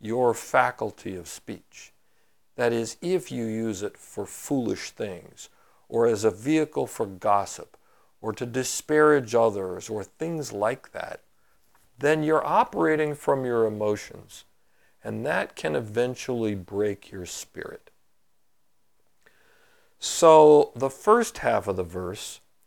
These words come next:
is saying that the way to life is the life of Musar, the life of recognizing and dealing with consequences, of working within reality, and of understanding and dealing with my emotions. The second half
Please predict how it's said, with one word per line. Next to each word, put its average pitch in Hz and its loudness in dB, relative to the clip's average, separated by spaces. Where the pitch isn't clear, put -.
is 120 -6
saying 98 -4
that 143 4
the 131 -4
way 151 0
to - -10
life 101 -2
is 120 -2
the 110 -6
life 110 -2
of 92 -12
Musar, 90 -8
the 110 -6
life 135 0
of 110 -2
recognizing 117 -4
and 98 -12
dealing 117 -6
with 101 -10
consequences, - -16
of 98 -14
working 123 -2
within 117 -8
reality, 104 -2
and 98 -4
of 101 -4
understanding 117 -4
and 98 -6
dealing 104 -2
with 98 -10
my 98 -10
emotions. 101 -6
The 107 4
second 170 -4
half 90 -12